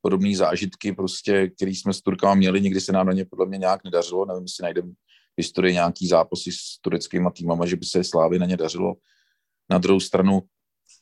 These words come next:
Milan Škoda v turecké lidi-, lize zářil, takže určitě jako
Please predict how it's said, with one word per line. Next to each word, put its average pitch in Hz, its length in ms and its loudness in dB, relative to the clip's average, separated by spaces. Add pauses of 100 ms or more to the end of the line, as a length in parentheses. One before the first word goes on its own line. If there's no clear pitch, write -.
Milan 95 240 2
Škoda 92 280 0
v - 60 -14
turecké 90 380 -6
lidi-, 90 280 -8
lize 92 240 2
zářil, 90 540 2
takže 87 460 -4 (220)
určitě 82 400 -4 (320)
jako 78 280 -10